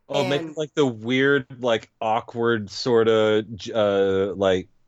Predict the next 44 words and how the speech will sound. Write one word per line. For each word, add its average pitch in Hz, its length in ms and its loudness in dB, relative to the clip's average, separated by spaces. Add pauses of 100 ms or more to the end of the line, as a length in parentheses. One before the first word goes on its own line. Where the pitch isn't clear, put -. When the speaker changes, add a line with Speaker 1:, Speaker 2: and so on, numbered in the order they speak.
(180)
Speaker 1:
electrician 113 720 0
instead 107 400 -2
of 110 120 2
the, 98 220 4
the 87 100 -4
muscular 104 460 0
Jersey 101 380 -2
guy. 113 380 2 (640)
Speaker 2:
I 170 180 -14 (680)
Speaker 1:
Oh, 147 100 0
Dennis 185 400 0
Miller 190 300 0
showed 151 240 -2
up 127 100 -4
for 120 140 -6
a 104 40 -6
few 107 220 -4
episodes. 82 600 -10 (680)
Speaker 2:
Nice. 175 100 -12
Speaker 1:
I - 40 -16
forgot. 127 460 -4 (160)
I, 127 220 -2
I 131 100 0
just, 135 320 -4
that, 127 300 -4
that 127 220 -4
popped 143 240 -6
into 127 160 -8
my 110 100 -4
memory. 92 400 -6 (260)
Speaker 2:
Dennis 214 360 -8
Miller 202 340 -10
in 196 160 -16
the 180 80 -14
nineties 180 400 -16
when 165 80 -18
he 170 100 -20
was 165 140 -18
funny 170 320 -16
before 156 320 -18
he 156 120 -20
went 151 180 -18
politically 151 440 -20
crazy. 135 460 -20